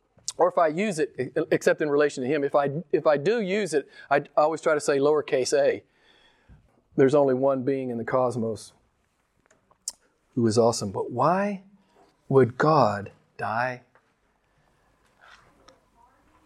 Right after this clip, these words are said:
for me? That's a good why question. That's a real good why question. Meditate on that a little bit.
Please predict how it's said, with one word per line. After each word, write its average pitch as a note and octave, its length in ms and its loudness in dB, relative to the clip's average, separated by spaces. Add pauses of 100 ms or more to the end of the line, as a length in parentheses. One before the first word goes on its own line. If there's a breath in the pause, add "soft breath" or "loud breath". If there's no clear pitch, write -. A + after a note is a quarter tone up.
(140)
for - 220 0
me? G#2 300 2
That's A2 220 2
a A2 60 2
good G#2 180 4
why - 240 -4
question. - 400 -6 (800)
That's - 140 2
a G#2 60 6
real G#2+ 320 8
good - 160 -4
why - 220 -8
question. - 380 -16 (1300 loud breath)
Meditate B2+ 420 10
on G#2 120 4
that G#2 180 2
a G2 40 -4
little F#2+ 180 -6
bit. G2 280 -6